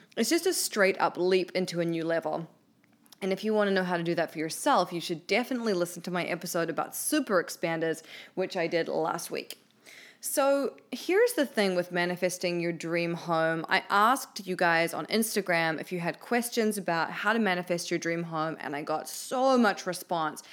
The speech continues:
And obviously, everybody wants to live somewhere beautiful. And you know what is so interesting is we think that the idea of living in a beautiful space is something that is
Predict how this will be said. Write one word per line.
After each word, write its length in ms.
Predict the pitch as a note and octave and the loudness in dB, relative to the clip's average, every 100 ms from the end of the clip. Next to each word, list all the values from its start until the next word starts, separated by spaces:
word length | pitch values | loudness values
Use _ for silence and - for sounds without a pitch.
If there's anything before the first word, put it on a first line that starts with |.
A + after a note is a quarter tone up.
| - - - - | -20 -20 -20 -4
And 400 | F3+ F3 F3 F3 - - _ _ _ | 0 2 2 -2 -10 -20 _ _ _
obviously, 960 | G3+ D#4+ C#4 F3 - C#3 C3 B2 A#2 - _ _ _ _ | -2 0 2 2 0 -4 -2 -4 -6 -12 _ _ _ _
everybody 520 | - A3+ A#3 C4+ C4+ B3+ | -4 -2 0 0 2 2
wants 360 | F3+ G3 G#3+ | 2 0 0
to 100 | B3 | 0
live 220 | A3+ F#3 | 2 2
somewhere 380 | F3+ F3+ E3+ D#3 | 2 0 0 -2
beautiful. 600 | D3+ G#3+ D#4+ D#4+ D#3+ C#3+ - | -2 0 0 2 0 0 0
And 240 | B3 C4 | 0 2
you 140 | C4 D#4 | 2 2
know 160 | F#4+ | 2
what 180 | A4 G#4 | 2 2
is 160 | C4 B3 | 0 -2
so 400 | - B3 A#3+ - | -2 0 0 0
interesting 640 | A3+ A3 G#3+ G3+ F#3+ E3+ F3 | -4 -2 -4 -4 -4 -4 -6
is 440 | - G3 F#3+ F#3 - - - - _ | -2 0 2 -2 -12 -20 -20 -20 _
we 140 | A#3+ | -2
think 380 | A#3+ B3 C#4+ - | 0 0 -2 -2
that 400 | C4+ B3 - - - | 0 0 -2 -8 -4
the 180 | G#3+ | 2
idea 480 | G3+ F#3+ G3+ G3 F#3+ | 2 0 2 4 4
of 160 | D#3 F3 | 2 0
living 400 | F#3 F#3 F#3 F#3 | 0 2 0 -2
in 140 | D#3+ | -4
a 20 | E3+ | -6
beautiful 460 | E3+ F3+ F3 F#3 | -2 -4 -4 -10
space 580 | E3+ - F3 E3+ F3 - | -10 -2 0 2 0 -6
is 100 | F3 | -8
something 540 | - F#3 F3 G3 F#3+ | -4 -4 -2 -2 0
that 180 | F3+ E3+ - | 0 -4 -2
is 500 | F#3 F3+ F3 E3 | 0 0 0 -4